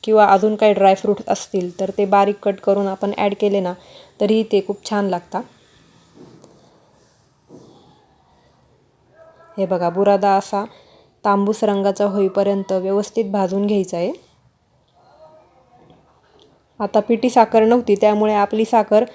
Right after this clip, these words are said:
मिक्सरमध्ये दळून घेतली होती मी. आणि हे किती प्रमाणात, अ, गोड म्हणजे लागतं कोणाला, त्यानुसार आपण साखर कमी जास्त घेऊ शकतो.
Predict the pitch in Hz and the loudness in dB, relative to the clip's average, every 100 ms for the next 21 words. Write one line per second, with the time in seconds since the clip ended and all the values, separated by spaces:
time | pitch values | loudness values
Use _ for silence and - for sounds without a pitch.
0 | - - - 220 220 247 226 220 214 214 | -18 -20 -10 -4 0 2 2 4 2 4
1 | 220 247 240 196 202 190 190 339 - _ | 4 4 0 2 0 0 -2 -4 -8 _
2 | _ _ - - _ _ - _ - - | _ _ -20 -20 _ _ -20 _ -20 -20
3 | - - 202 220 226 226 240 254 240 226 | -18 -4 0 4 4 2 -2 2 4 4
4 | 226 226 226 220 214 208 220 220 226 202 | 4 2 2 2 2 6 8 8 4 0
5 | 190 196 - 208 202 202 196 190 196 202 | 2 2 2 -4 -2 -2 0 0 0 0
6 | 208 220 208 196 202 208 - - - - | -2 -2 -4 -4 -6 -6 -14 -20 -8 0
7 | 202 208 196 202 208 208 208 214 202 226 | 2 4 4 2 2 0 -4 -4 0 0
8 | 226 202 - | -2 -4 -4